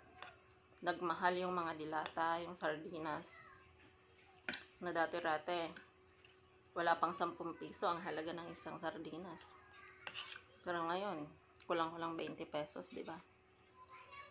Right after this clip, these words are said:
So, hindi mo na talaga siya masasabing pang-ulam ng mahirap. Pero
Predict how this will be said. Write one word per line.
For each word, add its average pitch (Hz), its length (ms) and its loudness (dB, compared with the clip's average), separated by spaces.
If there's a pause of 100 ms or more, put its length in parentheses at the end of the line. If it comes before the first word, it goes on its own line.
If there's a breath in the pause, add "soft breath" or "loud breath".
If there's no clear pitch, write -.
(2750)
So, 208 80 -2
hindi 220 240 8
mo 220 80 6
na 214 80 6
talaga 202 240 8
siya 196 140 2
masasabing 180 580 4
pang-ulam 180 560 2
ng 175 220 4 (420)
mahirap. 180 400 0 (3500)
Pero 190 160 8